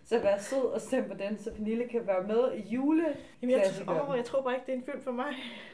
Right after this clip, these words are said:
Speaker 1: Den er klassisk,
Speaker 2: Jeg tror, den er
Speaker 1: den
Speaker 2: for
Speaker 1: er julet,
Speaker 2: cringe.
Speaker 1: den er sjov, den er cringe.
Speaker 2: Jeg kan ikke lide cringe.
Speaker 1: Den er fjollet,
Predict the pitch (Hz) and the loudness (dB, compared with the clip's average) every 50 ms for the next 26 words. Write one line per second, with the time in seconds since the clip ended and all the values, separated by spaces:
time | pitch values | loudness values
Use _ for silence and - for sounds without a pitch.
0 | - - - - - - - - - 170 151 - - 156 - - 202 202 233 247 | -20 -20 -20 -20 -20 -20 -20 -8 -6 -6 -6 -6 -8 -12 -12 -4 0 0 2 2
1 | - 208 - 247 226 214 208 208 208 185 190 190 170 175 185 185 208 233 233 233 | 0 -4 -2 0 0 2 2 0 -2 -2 -2 -2 -2 -2 -4 -4 0 0 0 2
2 | 233 240 240 247 226 - - - 180 170 165 156 175 - - - - 226 226 226 | 4 4 4 4 2 0 -6 -10 -8 -8 -8 -8 -10 -10 -10 -4 -2 0 0 0
3 | 220 - - - 185 160 165 170 165 - - 226 220 214 226 226 - - - 233 | -2 -4 -6 -6 -6 -6 -6 -6 -8 -8 -2 0 0 0 0 -2 -4 -8 -8 2
4 | 240 269 226 - 233 220 226 - 214 202 - 247 220 226 240 220 190 - - - | 6 6 6 6 4 0 0 0 -6 -8 -2 -2 0 0 0 0 -2 -4 -4 2
5 | 233 214 208 214 226 240 247 254 | 4 4 6 6 4 4 2 2